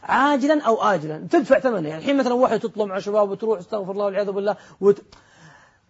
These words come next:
ظنك ربي بيوفقها بواحد ي-، مخلص لها؟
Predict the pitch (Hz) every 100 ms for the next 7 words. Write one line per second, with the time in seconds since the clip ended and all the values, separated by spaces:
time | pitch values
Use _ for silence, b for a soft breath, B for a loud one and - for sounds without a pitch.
0 | - 262 349 339 - 285 262 220 247 240
1 | 277 170 220 240 254 - 190 196 190 196
2 | 214 214 214 226 285